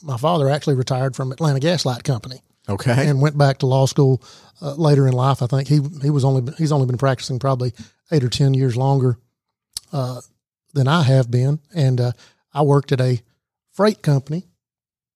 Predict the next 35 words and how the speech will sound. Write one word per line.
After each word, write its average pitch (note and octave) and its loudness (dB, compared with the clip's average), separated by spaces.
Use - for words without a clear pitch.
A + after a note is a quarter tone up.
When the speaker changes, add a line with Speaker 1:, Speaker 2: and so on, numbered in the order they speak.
Speaker 1:
and, B2 -4
uh, B2 -8
throughout, C#3+ -2
uh, A#2 -6
college C#3 4
and B2+ 2
law C3+ -2
school, D3+ 0
and C3 2
wanted C#3 4
to B2+ -2
get B2+ 0
into C3+ -2
management C3+ 0
with B2+ -8
that C#3 -4
company, F3 -2
and, A#2+ 0
uh, A#2+ -8
got - -10
passed B2+ 0
over C3 0
for C3+ -2
a B2+ 0
promotion. C#3+ -2
And, A#2+ -2
uh, - -14
Speaker 2:
So - -10
you G2+ -8
said, B2 -2
Speaker 1:
said, A#2 0
Speaker 2:
"I'll - 2
Speaker 1:
"Well, D3 2
Speaker 2:
sue E3+ 6
'em." - -14